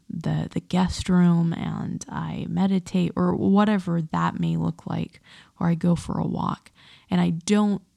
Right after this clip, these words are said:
need to hide what the, the fact that I need rest, the fact that I'm human being who can't be full steam ahead all the time.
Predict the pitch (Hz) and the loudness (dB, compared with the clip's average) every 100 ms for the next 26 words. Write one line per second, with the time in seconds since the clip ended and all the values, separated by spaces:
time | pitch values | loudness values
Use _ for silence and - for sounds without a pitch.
0 | _ 190 180 185 175 175 - 165 - - | _ -2 0 2 -2 -4 -4 -4 -4 -8
1 | 233 233 233 180 170 165 - _ - 180 | -4 -2 0 0 0 -4 -8 _ -4 0
2 | 180 175 _ _ _ _ _ 170 185 175 | 0 -2 _ _ _ _ _ 0 0 0
3 | - 175 - 185 175 - 165 160 160 160 | -2 -2 0 -2 -2 -6 -6 -4 -4 -4
4 | 156 - - - - - - _ _ _ | -6 -8 -8 -10 -16 -16 -20 _ _ _
5 | _ - - _ - 175 175 - 180 170 | _ -20 -20 _ -6 -2 -2 0 0 0
6 | - 175 165 - _ _ _ _ _ _ | -4 -4 -4 -6 _ _ _ _ _ _
7 | 175 175 175 170 - 180 165 160 165 160 | 0 2 0 -2 0 2 2 0 0 0
8 | 156 160 185 - _ _ _ - - 175 | 0 -2 -6 -12 _ _ _ -8 -2 0
9 | 160 160 - - _ _ _ _ _ _ | 2 -2 -6 -16 _ _ _ _ _ _
10 | _ _ _ - 196 180 - 165 - 175 | _ _ _ -6 -2 -2 -4 -8 -6 -2
11 | 170 156 - 180 160 151 165 160 - - | -2 -2 -2 0 0 -2 -2 -2 -4 -8
12 | - - - - | -10 -12 -12 -16